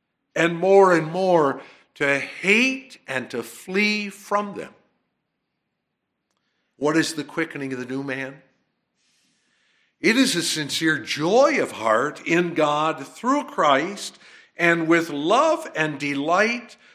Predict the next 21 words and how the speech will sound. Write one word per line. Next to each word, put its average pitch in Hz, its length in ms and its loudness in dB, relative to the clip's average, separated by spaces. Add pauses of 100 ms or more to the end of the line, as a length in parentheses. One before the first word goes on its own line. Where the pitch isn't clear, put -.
(160)
to 156 100 -2
live 208 420 4
according 202 460 2
to 180 100 -4
the 175 120 0
will 294 300 2
of 254 120 0
God 117 340 -2 (760)
in 117 160 -4
all 131 180 2
good 143 300 -2
works. - 420 -4 (3000)
And 120 140 -8
that 127 240 -4
latter 139 580 0
brings 147 640 -6
to 147 240 -2
expression 135 1120 -4 (800)
the 120 100 -6
wonder 131 920 -2
of - 260 -2